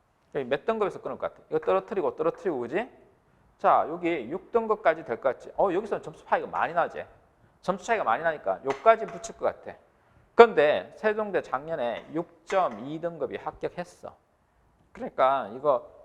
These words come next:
논술로 커버가 가능한 점수야. 인하대 봐봐. 이거 백 점인데 이거 삼백 점이니까 이거 떨어뜨리겠네. 이것도 떨어뜨리겠네. 자, 그런데 여기도 사십 점 차이 나니까 이거 떨어뜨리겠네.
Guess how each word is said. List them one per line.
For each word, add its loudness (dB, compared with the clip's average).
논술로 -6
커버가 -4
가능한 -6
점수야. -20
인하대 4
봐봐. -4
이거 2
백 -2
점인데 2
이거 -2
삼백 -2
점이니까 -2
이거 -6
떨어뜨리겠네. -4
이것도 2
떨어뜨리겠네. -4
자, -2
그런데 2
여기도 2
사십 -8
점 -8
차이 -8
나니까 -4
이거 -2
떨어뜨리겠네. -8